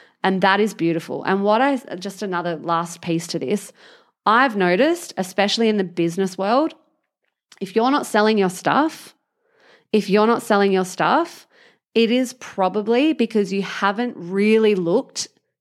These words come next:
deeply or had a coach to be able to come in on your business and look and get to know you, like, really get to know you. This is why long-term membership is so great,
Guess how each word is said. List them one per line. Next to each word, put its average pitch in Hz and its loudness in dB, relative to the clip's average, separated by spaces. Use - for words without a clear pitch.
deeply 233 0
or 233 4
had 262 2
a 247 2
coach 202 0
to 208 0
be 196 2
able 185 2
to 190 -6
come 196 -2
in 190 0
on 196 2
your 196 2
business 190 0
and 202 0
look 226 0
and 196 0
get 226 0
to 226 2
know 202 2
you, 180 0
like, 170 -2
really 254 2
get 220 0
to 196 -8
know 190 -2
you. 170 2
This 208 -2
is 220 -6
why 247 4
long-term 185 0
membership 170 -4
is 170 -8
so 156 -6
great, 170 -4